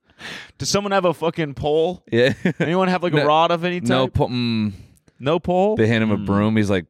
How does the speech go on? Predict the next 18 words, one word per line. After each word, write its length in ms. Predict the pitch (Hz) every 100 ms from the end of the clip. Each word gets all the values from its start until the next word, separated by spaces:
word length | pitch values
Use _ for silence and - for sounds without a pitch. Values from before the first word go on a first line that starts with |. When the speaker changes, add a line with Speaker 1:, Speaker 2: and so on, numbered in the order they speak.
| _
Speaker 2:
"It's 220 | - -
weighted 400 | 98 110 98 92
Speaker 1:
Yeah, 200 | 113 120 -
Speaker 2:
weird." 60 | 113
Speaker 1:
weighted. 440 | 127 139 - 220
<laughs> 120 | 170
Yeah, 60 | 170
it 160 | 139 131
does. 200 | 120 131 - 151
Speaker 2:
It's 100 | 160
just 140 | 107
a 40 | 120
little 120 | 113
bit 80 | 98
off. 520 | 90 87 80 - - - _ _
And 760 | - - _ _ _ _ - -
he's 140 | 87
like, 120 | 90